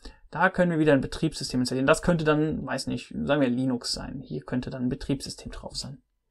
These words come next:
Aber Moment mal, das Betriebssystem, das will ja jetzt auch mit der Hardware kommunizieren, aber die Hardware, die gibt es ja gar nicht.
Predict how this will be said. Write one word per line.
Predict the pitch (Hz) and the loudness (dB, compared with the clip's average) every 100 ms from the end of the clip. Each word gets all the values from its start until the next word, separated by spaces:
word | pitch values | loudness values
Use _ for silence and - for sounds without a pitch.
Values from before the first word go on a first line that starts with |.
| _ - - - - - | _ -8 -6 -8 -4 6
Aber | 156 156 | 12 12
Moment | 143 139 208 - | 12 12 10 8
mal, | - - - - - - | -2 -4 -14 -20 -12 -2
das | - - | 0 4
Betriebssystem, | 151 - 247 247 285 277 247 247 254 247 _ _ _ _ _ _ | 4 8 6 6 2 4 8 10 10 6 _ _ _ _ _ _
das | 156 - | 2 8
will | 208 | 12
ja | 220 | 12
jetzt | 190 180 | 12 12
auch | 135 202 | 10 10
mit | 202 | 12
der | 175 | 12
Hardware | 170 180 180 | 12 12 10
kommunizieren, | 180 170 165 190 | 6 2 6 8
aber | 139 147 | 8 6
die | 147 | 8
Hardware, | 175 190 185 | 8 8 6
die | 175 | 6
gibt | 202 - | 6 6
es | - | 4
ja | - | -2
gar | 117 - | -6 -10
nicht. | - - | -14 -20